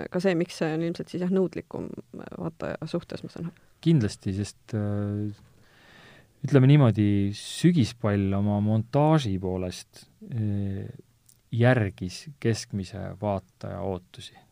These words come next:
Speaker 2: tegelikult. Et ta vastas nendele ootustele, ta ei seganud. Et tal, seal on küll päris huvitavaid järske lõikeid, aga noh, see on sihuke kunstipärasus. Aga Püha Tõnu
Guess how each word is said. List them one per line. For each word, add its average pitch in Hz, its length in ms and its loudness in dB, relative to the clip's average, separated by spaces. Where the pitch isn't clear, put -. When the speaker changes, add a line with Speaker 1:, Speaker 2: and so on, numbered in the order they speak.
Speaker 2:
tegelikult. 92 560 -8
Et 107 180 -6
ta 95 240 -6
vastas 110 480 -4
nendele 95 260 -4
ootustele, 123 600 0
ta 98 100 -8
ei 101 200 -4
seganud. 101 580 0
Et 95 260 -8
tal, 107 260 -6
seal 127 140 0
on 120 100 2
küll 110 180 -2
päris 131 240 2
huvitavaid 117 400 -2
järske 117 380 0
lõikeid, 107 440 0
aga 98 160 -8
noh, 95 120 -4
see 107 120 -2
on 104 60 0
sihuke 92 260 -8
kunstipärasus. 92 920 -2
Aga 98 540 -2
Püha 139 280 4
Tõnu 120 260 0